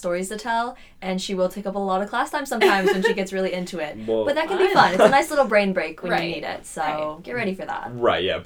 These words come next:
Speaker 2: Personally, I am, I'm not a big science person, so I think that would definitely make the class better for me. I
Speaker 3: Uh-huh.
Speaker 2: prefer hearing stories over some of the, I'm sure, A P Bio curriculum, so.
Speaker 1: She's, she's got a fun
Speaker 2: <laughs>
Speaker 1: personality.
Speaker 2: Yeah, good, good. So,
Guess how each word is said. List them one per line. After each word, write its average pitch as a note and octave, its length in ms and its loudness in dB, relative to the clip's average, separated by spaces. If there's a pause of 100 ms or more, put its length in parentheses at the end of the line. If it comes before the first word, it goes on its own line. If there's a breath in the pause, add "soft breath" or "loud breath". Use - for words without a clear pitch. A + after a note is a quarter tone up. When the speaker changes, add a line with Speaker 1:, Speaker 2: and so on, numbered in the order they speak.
Speaker 2:
Personally, D#3 360 6
I A#2+ 240 6
am, A2 320 0
I'm G#2+ 100 -4
not A2 140 2
a G#2 40 -4
big A2 140 0
science A2 320 -4
person, A#2+ 340 -2
so A2 100 -6
I - 20 -2
think A#2 140 -4
that G2+ 80 0
would F2+ 160 -4 (160)
definitely G#2+ 300 -2
make F2+ 40 -8
the G2 140 -12
class F#2 140 -4
better F2 240 -4
for F#2 160 -8
me. D#2 300 -8
I - 140 -6
Speaker 3:
Uh-huh. G#3+ 280 -8
Speaker 2:
prefer B2+ 340 4
hearing A2 160 -2
stories F2+ 380 -2
over D#2+ 200 -6
some E2+ 160 -10
of E2 80 -8
the, D#2 220 -6 (320 loud breath)
I'm G#2 100 -10
sure, F#2+ 140 -6
A G2 140 -4
P G2 120 -10
Bio E2 440 -6 (300 soft breath)
curriculum, - 600 -10
so. C#2+ 380 -10
Speaker 1:
She's, - 200 -10 (180)
she's G#3 160 -4
got A#3 140 -2
a F#3 60 -4
fun E3 260 -12
Speaker 2:
<laughs> - 60 -14
Speaker 1:
personality. - 560 -12
Speaker 2:
Yeah, G#3 120 -6 (120)
good, - 340 -6
good. - 160 -14 (220)
So, - 160 -20